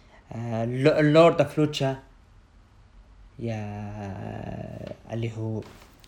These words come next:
كودي. فكان من الكلام إلى آخر، قال، "بمعنى الكلام إنه أنت إذا ما تبي تشوف بنتك"، فرمى شوت على موضوع البنت، إنه أنت ما راح تشوف بنتك من الكلام.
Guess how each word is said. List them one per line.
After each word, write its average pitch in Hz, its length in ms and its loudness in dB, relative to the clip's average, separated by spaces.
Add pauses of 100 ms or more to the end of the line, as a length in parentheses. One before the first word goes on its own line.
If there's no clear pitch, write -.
(120)
كودي. 110 300 -8 (640)
فكان 202 180 8
من 196 120 6
الكلام 190 260 4
إلى 170 140 6
آخر، 175 120 2
قال، 165 380 2
"بمعنى 175 300 4
الكلام 170 220 2
إنه 170 160 0
أنت 180 240 0
إذا 156 160 4
ما 156 100 4
تبي 160 180 -2
تشوف 156 240 -4
بنتك"، 156 540 0
فرمى 185 460 6
شوت 202 280 6
على 190 120 6
موضوع 170 260 6
البنت، 170 260 4
إنه 151 160 2
أنت 165 340 0
ما 151 60 0
راح 139 100 -8
تشوف 147 260 -2
بنتك 117 300 -6
من 113 100 -2
الكلام. 117 260 -4